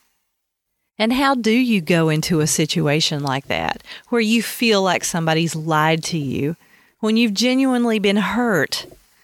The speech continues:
How do you go into it and be warm and friendly and relaxed, when what you really <laughs> want to do is scream at them or let them know that you know,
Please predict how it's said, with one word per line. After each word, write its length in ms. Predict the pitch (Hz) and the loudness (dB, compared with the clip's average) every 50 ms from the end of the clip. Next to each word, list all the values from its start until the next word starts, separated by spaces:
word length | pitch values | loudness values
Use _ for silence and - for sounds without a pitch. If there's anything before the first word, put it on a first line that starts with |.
| _ _ _ _ _ _ | _ _ _ _ _ _
How 160 | - - 277 | -2 0 0
do 60 | 294 311 | 2 2
you 120 | 311 302 | 0 0
go 280 | 214 233 240 247 247 240 | 0 2 2 2 2 2
into 360 | 240 233 226 - 226 220 214 | 0 -2 -2 -2 0 0 2
it 160 | 202 190 - | 2 0 0
and 120 | - 185 | 0 0
be 140 | 175 190 185 | 2 2 2
warm 480 | 185 180 180 185 185 185 180 175 165 156 | 2 2 2 2 2 2 2 2 2 0
and 140 | 151 160 160 | 0 -2 -2
friendly 520 | - - 190 196 196 202 196 190 175 175 | -2 0 0 2 4 4 4 4 2 2
and 120 | 185 175 | 0 0
relaxed, 880 | 165 165 170 170 160 165 185 - - - - - - - - - - - _ _ _ _ _ _ _ _ _ | 0 0 2 2 0 0 0 0 0 0 0 -2 -2 -6 -10 -12 -14 -20 _ _ _ _ _ _ _ _ _
when 260 | 226 214 214 220 208 | -2 0 0 2 2
what 200 | 226 220 208 - | 2 2 2 2
you 220 | - 180 175 170 | 0 0 0 0
really 480 | 165 165 170 202 262 294 294 254 208 190 | 0 0 0 0 2 2 2 2 2 2
<laughs> 20 | |
want 240 | 185 214 175 175 180 | 2 2 2 2 2
to 100 | 165 165 | 2 2
do 260 | 156 165 156 160 175 | 2 2 2 4 4
is 120 | 165 175 - | 2 2 2
scream 640 | - - - - 170 165 175 202 262 320 311 202 | 0 -2 -2 -2 -2 0 0 0 0 0 2 2
at 180 | 165 160 160 - | 2 2 2 0
them 240 | 165 143 135 151 156 - - - - - - - _ | 0 0 0 0 -4 -6 -10 -12 -12 -14 -16 -6 _
or 140 | 214 214 208 | 0 0 2
let 220 | 214 208 220 220 | 2 2 2 0
them 240 | - 220 202 196 185 | 0 -2 0 0 0
know 260 | 185 180 220 254 254 | 2 2 2 2 2
that 160 | 233 185 170 | 2 2 0
you 220 | 180 202 214 220 214 | 2 0 2 2 2
know, 520 | 196 190 208 240 247 - 135 135 - - | 2 2 2 2 2 0 0 -2 -4 -4